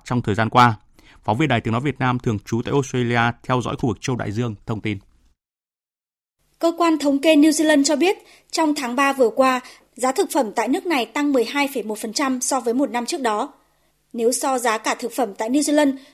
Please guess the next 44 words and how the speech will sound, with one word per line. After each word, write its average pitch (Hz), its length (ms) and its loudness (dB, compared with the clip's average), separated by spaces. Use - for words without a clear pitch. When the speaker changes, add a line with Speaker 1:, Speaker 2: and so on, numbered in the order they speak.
Speaker 2:
với 262 120 4
một 359 100 -2
số 320 160 0
quốc 381 200 -2
gia 302 240 0
có 269 160 -6
tỷ 294 120 -2
lệ 220 120 -2
lạm 220 180 -6
phát 359 220 -10
cao 294 320 0
như 277 140 0
Mỹ, 277 300 0
Anh 269 240 -4
và 233 80 -6
Australia, 269 680 2
thì 277 100 -4
giá 254 160 0
cả 320 140 -4
thực 277 160 -6
phẩm 220 260 -2
của 226 160 0
New 247 140 0
Zealand 285 360 2
đắt 359 200 -4
thứ 269 120 0
hai, 285 300 0
đứng 226 180 -6
sau 269 180 -2
Mỹ. 247 340 -4
Tại 240 180 -2
New 269 120 2
Zealand, 262 320 2
thậm 294 180 -2
chí 277 320 0
các 415 140 -6
mặt 339 140 -4
hàng 254 260 -4
được 233 120 2
sản 214 160 -4
xuất 403 200 -4
tại 233 100 -4
nước 320 180 -4
này 285 320 0